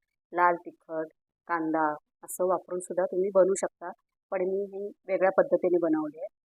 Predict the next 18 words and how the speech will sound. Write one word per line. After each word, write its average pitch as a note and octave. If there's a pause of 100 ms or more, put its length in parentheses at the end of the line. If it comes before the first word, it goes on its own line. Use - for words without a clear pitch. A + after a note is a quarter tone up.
(160)
आणि F3
ती G#3
जी A3
रेसिपी G#3
आहे, F#3+
ती -
मी F#3
तुम्हाला F3+ (720)
नंतरच्या F#3
व्हिडिओमध्ये E3+ (640)
दाखवेन. - (1600)
आणि G3
ह्या F3+
पद्धतीने G#3
एकदा F#3+
तुम्ही G3+ (100)
बनवून G3
बघा, F#3+